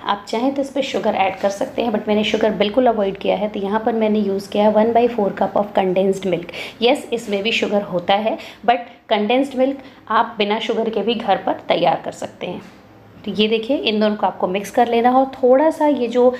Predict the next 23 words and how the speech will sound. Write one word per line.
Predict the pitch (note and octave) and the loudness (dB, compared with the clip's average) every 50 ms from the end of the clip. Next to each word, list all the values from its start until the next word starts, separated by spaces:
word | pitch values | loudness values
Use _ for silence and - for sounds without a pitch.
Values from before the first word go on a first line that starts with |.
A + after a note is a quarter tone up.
| - - - - - | -8 -14 -16 -6 -2
आ, | - G#3 G#3 G3+ | 0 2 2 2
आ, | G3 F#3 F#3 G3+ G3 G3 | 0 0 0 2 2 0
cream | F#3+ F#3+ - B3 B3+ | -2 0 0 2 4
मैंने | C4 B3+ B3 A#3+ B3+ | 4 4 4 2 4
ready | A3+ G3+ F#3 F#3+ A3 A3+ | 2 2 2 2 0 -2
किया | A3+ A3+ G#3+ G#3 | 0 -2 -2 0
है, | A3 A3 G#3+ | 0 0 0
ये | A3 A3 | 0 0
मैंने | G#3+ G#3+ G#3 G#3+ | 0 0 0 -2
थोड़ा | G#3+ - G#3+ G3+ G3+ G#3 | -2 -2 -2 -2 -2 -2
सा | G#3 - A3 G#3+ A3 - - - - - - - | 0 0 0 0 0 -2 -8 -14 -16 -18 -6 -2
piping | - G#3+ G#3 G#3 A#3 A3+ A3 | -2 -2 0 -2 -4 -2 -2
bag | A3+ G#3+ G#3 G#3 | -2 -2 -2 -2
में | A3 - | -4 -2
अलग | - G3 G3 G#3+ G#3+ G#3+ | -2 0 -2 -2 -4 -2
कर | - A3+ G3 | -2 -2 -2
लिया | G3 G3+ G3 G3 | 0 -2 -2 -2
था | - - C4 | 0 0 0
और | C#4+ D4 B3+ - | 2 2 0 0
आधी | - - G#3 G#3+ G#3+ A3+ C#4+ | 0 0 0 -2 0 -2 -2
cream | C#4+ - A3+ A3+ G#3+ G#3+ | -2 -2 -4 -4 -2 -2
में | A3 A3+ | -2 -2
मैंने | G3+ G3+ F#3 G3+ E4+ G#4 | -2 -2 0 0 -2 -4